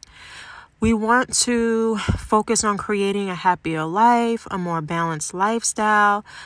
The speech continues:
despite what might be going on around us. And how do we do that? First, we mind our business, like, literally. I've been on a mind your business campaign forever. And when you hear me say this,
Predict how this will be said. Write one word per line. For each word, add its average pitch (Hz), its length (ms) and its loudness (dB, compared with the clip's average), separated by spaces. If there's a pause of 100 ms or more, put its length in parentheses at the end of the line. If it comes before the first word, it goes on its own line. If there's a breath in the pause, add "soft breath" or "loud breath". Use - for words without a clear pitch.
(140)
despite 233 640 0
what 226 160 -2
might 226 240 -6
be 233 100 -6
going 214 360 0
on 214 160 -2
around 202 420 0
us. - 420 -6 (160)
And 180 260 -6
how 180 180 4
do 202 100 0
we 220 140 -4
do 240 220 -2
that? 240 300 2 (520)
First, - 800 -2 (160)
we 226 160 -2
mind 185 720 0 (100)
our 165 540 0 (160)
business, 160 560 -4
like, 156 240 -6
literally. 170 1040 -6 (600 loud breath)
I've 196 240 0
been 240 360 2
on 202 200 0
a 196 160 -4
mind 185 360 0
your 190 100 -4
business 185 420 -4
campaign 180 600 -6
forever. 160 920 0 (200)
And 180 160 -4
when 190 140 -4
you 220 80 -2
hear 233 240 0
me 233 160 -2
say 240 340 0
this, 180 460 0